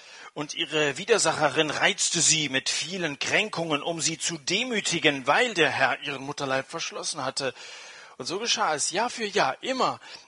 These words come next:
wenn sie zum Haus des Herrn hinaufzog, reizte jene sie. Und dann weinte sie und aß nicht. Aber Elkanah, ihr Mann, sagte zu ihr: „Hannah, warum weinst du? Warum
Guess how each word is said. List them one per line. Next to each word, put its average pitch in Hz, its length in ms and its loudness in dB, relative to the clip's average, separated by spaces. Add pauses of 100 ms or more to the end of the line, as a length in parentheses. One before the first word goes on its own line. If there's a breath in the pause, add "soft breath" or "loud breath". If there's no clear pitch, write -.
(100)
wenn 135 120 -8
sie 127 100 -8
zum 131 240 -8
Haus 175 300 -2
des - 240 -4
Herrn 147 280 -4
hinaufzog, 139 920 -8
reizte 156 540 0
jene 123 460 -8 (180 loud breath)
sie. - 420 -8 (640 loud breath)
Und - 100 -14
dann 131 140 -8
weinte 139 340 -2
sie 104 420 -8 (760 soft breath)
und 113 520 -12 (220)
aß 120 420 -6
nicht. - 640 -14 (1300 loud breath)
Aber 156 420 -4 (300)
Elkanah, 131 460 -6
ihr 131 120 -12
Mann, 123 220 -10
sagte 113 340 -12
zu 139 140 -12
ihr: 123 240 -8
„Hannah, 135 320 -6
warum 113 260 -16
weinst 110 380 -10
du? 123 200 -16 (560 loud breath)
Warum 117 520 -14